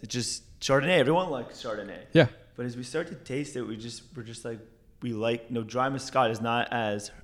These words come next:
Speaker 1: heard of, but it just tasted so much better. Um,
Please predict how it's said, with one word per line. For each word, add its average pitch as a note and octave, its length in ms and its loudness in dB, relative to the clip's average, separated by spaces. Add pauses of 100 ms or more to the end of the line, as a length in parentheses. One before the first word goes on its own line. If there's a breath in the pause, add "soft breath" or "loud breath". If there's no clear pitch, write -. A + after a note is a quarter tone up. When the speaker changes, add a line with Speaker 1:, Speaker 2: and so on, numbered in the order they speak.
(120)
Speaker 1:
heard A#2 240 -4
of, F3 260 0 (400 loud breath)
but A#2 180 -2 (160)
it A#2+ 160 -4
just - 280 -6
tasted A#2+ 420 4
so B2 320 -4
much A2 300 -8
better. G#2+ 340 -4 (800 soft breath)
Um, A2 480 0